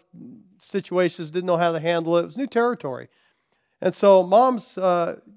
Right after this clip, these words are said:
had to carry a lot. They had to bear a lot of emotional stress and stuff. So I think the last thing you need to do is,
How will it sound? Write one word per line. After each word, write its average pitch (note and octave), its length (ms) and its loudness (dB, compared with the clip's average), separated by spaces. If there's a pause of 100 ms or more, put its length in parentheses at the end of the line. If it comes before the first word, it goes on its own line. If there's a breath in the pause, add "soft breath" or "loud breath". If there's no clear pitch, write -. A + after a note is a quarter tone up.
(120)
had G3+ 140 0
to F3+ 80 -8
carry B3+ 280 4
a E3 60 4
lot. C3+ 300 -4
They E3 60 -8
had F#3 160 2
to D#3+ 100 -4 (240)
bear F#3+ 360 2
a E3 120 -2
lot D3 480 0
of C#3 140 -14
emotional D#3 580 0
stress - 760 -2
and C#3+ 240 -12
stuff. C#3+ 320 -6
So E3 320 2 (220 soft breath)
I C4+ 100 6
think D4 160 0
the G#3+ 60 -2
last G#3 300 4
thing G3 100 -4
you F#3 60 -4
need E3 180 -4
to D3+ 100 -12
do E3 220 -2
is, D3+ 220 -6